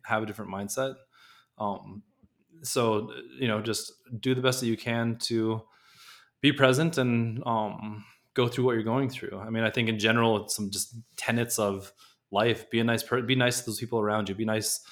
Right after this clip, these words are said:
if you're in a diverse situation to the nurses, to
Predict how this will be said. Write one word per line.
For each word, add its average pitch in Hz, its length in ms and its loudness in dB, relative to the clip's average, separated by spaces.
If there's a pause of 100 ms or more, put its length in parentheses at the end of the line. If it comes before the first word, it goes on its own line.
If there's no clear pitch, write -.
(260)
if 101 100 -12
you're 107 180 0
in 104 120 0
a 101 40 -2
diverse 101 260 -4
situation 101 400 -6
to 107 100 -10
the 110 60 -2
nurses, 110 520 0 (140)
to 104 360 -4